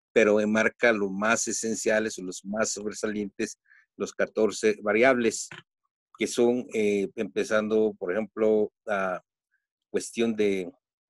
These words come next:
de la, cómo se entendería la crisis económica, la crisis econom-, económica en ese periodo de la correlación de fuerzas, en e-,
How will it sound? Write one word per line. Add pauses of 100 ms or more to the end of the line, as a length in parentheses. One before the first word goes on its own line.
(420)
de
la, (1300)
cómo
se
entendería (240)
la (100)
crisis
económica, (1160)
la
crisis
econom-,
económica
en
ese
periodo
de
la
correlación
de
fuerzas,
en
e-,